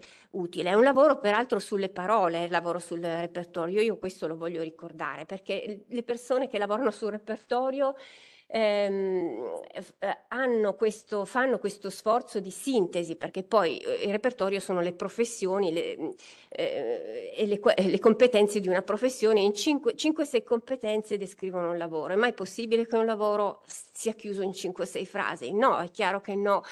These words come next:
La ricchezza di un lavoro è, è enorme, ha tante sfumature, però noi non possiamo fare un tema, de-, dobbiamo arrivare a una sintesi.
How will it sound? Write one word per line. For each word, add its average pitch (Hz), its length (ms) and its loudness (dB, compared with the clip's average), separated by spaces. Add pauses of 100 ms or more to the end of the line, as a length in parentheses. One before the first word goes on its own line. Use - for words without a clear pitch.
(260)
La 226 120 -2
ricchezza 262 500 -2
di 226 100 -2
un 226 120 4
lavoro 220 640 2 (260)
è, - 220 -10
è 214 80 -6
enorme, 190 680 2 (180)
ha 226 120 -4
tante 285 340 -2
sfumature, 214 880 0
però 240 240 4
noi 220 140 6
non 220 160 4
possiamo 196 500 -2
fare 185 220 -4
un 190 160 -4
tema, 196 500 2
de-, 208 300 0
dobbiamo 226 460 2
arrivare 208 520 0
a 247 60 0
una 208 140 2
sintesi. 170 640 -10